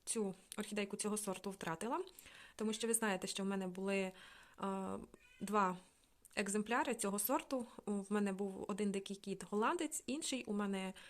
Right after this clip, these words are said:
азіат, але азіат поки що підліток. Е, він випустив був, е, мені восени цвітоносик, але я йому не дала, е, квітнути, тому що не люблю, коли орхідейки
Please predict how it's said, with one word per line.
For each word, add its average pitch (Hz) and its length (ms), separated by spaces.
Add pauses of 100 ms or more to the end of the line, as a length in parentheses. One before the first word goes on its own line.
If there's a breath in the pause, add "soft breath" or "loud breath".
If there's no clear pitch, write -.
(160 loud breath)
азіат, 220 480
але 202 180
азіат 208 400
поки 208 240
що - 180
підліток. 294 540 (560 loud breath)
Е, 214 40 (580)
він 247 160
випустив 226 440
був, 196 300 (440 loud breath)
е, 202 60
мені 208 360
восени 208 440 (400 loud breath)
цвітоносик, 262 560
але 208 220
я 262 100
йому 226 380 (300 loud breath)
не 233 80
дала, 180 340 (160)
е, 190 40 (360)
квітнути, 247 460 (160)
тому 233 200
що 208 380 (800)
не 214 220
люблю, 214 260
коли 196 480 (880 loud breath)
орхідейки 214 720